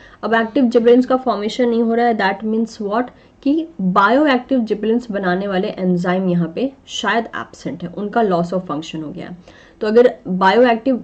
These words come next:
जिब्रेलिन्स बनाने वाले enzymes की अगर हम बात करें तो ये हो गया, that is your जी ए three oxidase and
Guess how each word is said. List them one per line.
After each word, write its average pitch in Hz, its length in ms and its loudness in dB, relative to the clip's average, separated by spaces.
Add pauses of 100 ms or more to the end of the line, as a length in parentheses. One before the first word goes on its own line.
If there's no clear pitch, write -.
(120)
जिब्रेलिन्स 196 480 -2
बनाने 196 260 -2
वाले 208 180 -2
enzymes 190 440 -4
की - 80 -6
अगर 185 120 -2
हम 190 140 -2
बात 170 240 -4
करें 185 180 -4
तो 208 80 -6
ये 202 200 -6
हो 190 160 -2
गया, 190 200 -4
that 175 220 -2
is 185 120 -2
your 196 140 -6
जी 175 320 -2
ए 175 80 -2
three 180 180 -4
oxidase 175 640 -4 (440)
and 208 200 0